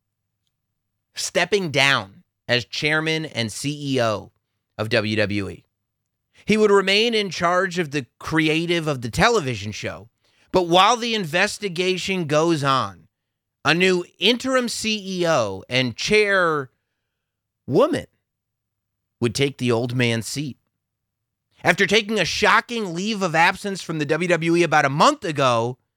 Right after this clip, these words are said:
Stephanie McMahon returned to the W W E to take the throne. While most of us were still recklessly speculating on why Stephanie left in the first place, she's already back.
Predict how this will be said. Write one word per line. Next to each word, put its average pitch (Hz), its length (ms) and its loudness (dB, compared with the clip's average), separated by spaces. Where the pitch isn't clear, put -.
Stephanie 302 840 0
McMahon 240 800 2
returned 220 580 0
to 214 100 -10
the 190 120 -4
W 202 480 -2
W 208 420 0
E 185 380 -4
to 190 140 -2
take 196 460 -2
the 202 120 2
throne. 139 540 0
While 208 180 6
most 262 360 2
of 202 100 0
us 220 200 2
were 208 100 -4
still 233 220 0
recklessly 226 680 -2
speculating 143 840 -2
on 180 220 2
why 202 320 4
Stephanie 214 500 0
left 190 280 0
in 196 100 -6
the 170 60 -4
first 208 380 -2
place, 135 320 -2
she's 240 300 0
already 247 640 4
back. 226 540 0